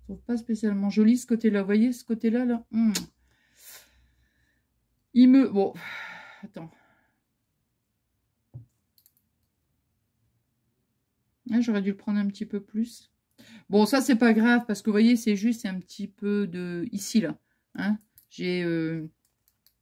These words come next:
ouais, j'ai remonté un petit peu trop la dentelle. Bon, c'est pas grave. Après, c'est tout des petites choses qu'on rectifie, hein, je veux dire, euh, bon, voilà. Alors, ensuite,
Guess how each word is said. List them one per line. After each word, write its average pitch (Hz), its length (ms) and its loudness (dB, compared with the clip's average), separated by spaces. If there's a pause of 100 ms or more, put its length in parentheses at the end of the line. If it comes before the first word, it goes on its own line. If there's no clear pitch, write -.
(1000)
ouais, 135 140 -10 (220)
j'ai 175 240 -4
remonté 214 560 2
un 196 100 2
petit 196 160 -6
peu 196 140 -6
trop 226 200 -4
la 208 120 2
dentelle. 196 440 -2
Bon, 180 180 -6
c'est 214 220 -4
pas 196 160 -4
grave. 202 420 0 (560)
Après, 240 380 0
c'est 226 160 -2
tout 208 140 -4
des 220 120 6
petites 220 240 -2
choses 247 240 4
qu'on 220 160 4
rectifie, 208 720 2
hein, 170 140 -4
je - 80 -10
veux 185 80 -8
dire, 190 240 -2
euh, 165 120 -2
bon, 170 240 -8 (680)
voilà. 151 260 -8 (520)
Alors, 254 400 2
ensuite, 339 680 -2